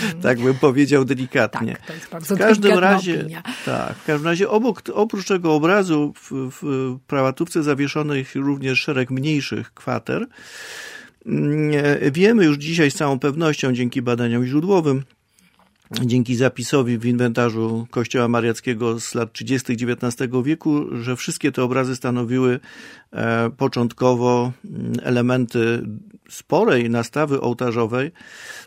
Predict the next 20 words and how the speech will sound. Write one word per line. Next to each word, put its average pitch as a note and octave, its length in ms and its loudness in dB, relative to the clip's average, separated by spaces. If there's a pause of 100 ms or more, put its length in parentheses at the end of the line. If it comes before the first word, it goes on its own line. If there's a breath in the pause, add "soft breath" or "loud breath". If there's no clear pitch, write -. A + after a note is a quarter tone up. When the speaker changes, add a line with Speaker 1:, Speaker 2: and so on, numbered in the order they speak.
(140)
Speaker 1:
mm, B2 280 -4
umieszczonej C3+ 540 0
w A#2 40 -4
ważnym D#3 420 -2
miejscu B2 580 -2
w - 100 -20
kościele, B2 600 -2
mianowicie, A#2 600 -4 (120)
e, B2 100 -4 (340)
po B2+ 100 0
lewej B2 300 2
stronie A#2+ 600 0 (200)
arkady B2 460 0
tęczowej A2+ 540 0
naprzeciwko, A#2 760 -4 (260)
mm, A#2 160 -8
tabernakulum, A#2 840 0
naprzeciwko A2 580 -6
cyborium, A2+ 680 -2 (760 loud breath)
e, B2 400 0